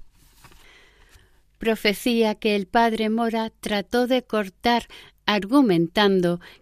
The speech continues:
que por pertenecer a la Compañía de Jesús y estar dedicado a las misiones, era imposible que pudiera trabajar en parroquias.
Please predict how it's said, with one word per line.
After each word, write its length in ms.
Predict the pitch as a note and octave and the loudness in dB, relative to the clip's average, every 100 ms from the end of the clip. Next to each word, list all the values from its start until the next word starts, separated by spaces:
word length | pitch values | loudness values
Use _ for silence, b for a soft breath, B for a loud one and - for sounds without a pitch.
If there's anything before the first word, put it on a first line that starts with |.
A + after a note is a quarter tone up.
| B | B
que 160 | - F#3+ | -4 -4
por 320 | - E3+ D#3 | 0 -2 -2
pertenecer 1000 | - C3+ C3+ - D#3 D3+ D3 G3+ G3+ F3 - | -6 -8 -6 0 2 2 0 -2 -2 -4 -12
a 100 | D3 | -10
la 120 | C3+ | -8
Compañía 640 | - D3 D#3 E3+ G3 G3+ F#3 | -4 -4 -2 0 2 2 0
de 120 | G3+ | -4
Jesús 540 | - F#3 A3+ A#3 - - | -4 -4 -4 -4 -6 -12
y 200 | D#3+ D#3 | -6 -4
estar 440 | C#3+ - - F#3+ F3+ | -4 -4 -2 -2 -2
dedicado 720 | F#3+ F3+ F3+ G#3+ G#3+ F3 C#3+ | -2 -2 -2 -2 0 0 -2
a 80 | C#3 | -2
las 260 | E3+ F3+ | -4 -2
misiones, 800 | G3 F#3 - G#3+ F#3+ F3 F3 - B B B B | 0 0 0 0 2 0 -2 -8 B B B B
era 300 | B3+ C4+ C4+ | 2 2 2
imposible 1040 | C4 G3+ F3 E3 E3 - C4 C4 C4 C#4 - | 2 0 0 -2 -2 0 -2 -2 -4 -8 -8
que 120 | - F3+ | -6 -2
pudiera 540 | E3 D#3+ A#3+ B3 B3 | -2 -2 -2 -2 -4
trabajar 640 | - D#3 C#3+ D3+ E3 D#3+ | -4 -4 -2 -4 -2 0
en 160 | D#3 D#3+ | 0 -2
parroquias. 800 | - D#3 F#3 F3+ D#3 C#3 - | -4 -4 -4 -4 -10 -10 -14